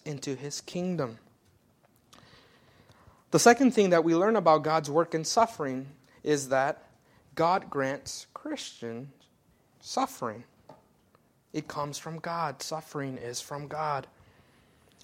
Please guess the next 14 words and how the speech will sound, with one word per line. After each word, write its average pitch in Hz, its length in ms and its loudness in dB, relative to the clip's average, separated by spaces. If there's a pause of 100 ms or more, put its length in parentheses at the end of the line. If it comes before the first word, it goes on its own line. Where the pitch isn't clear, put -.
(760)
The 247 80 8
faith 254 320 6
that 220 140 8
was 185 200 6
given 208 340 4
to 156 180 -2
us 143 300 2 (280)
is 175 200 4
from 214 260 4
God. 120 400 0 (840)
And 180 260 2
this 294 340 0
faith, 156 640 0 (260)
this 190 200 4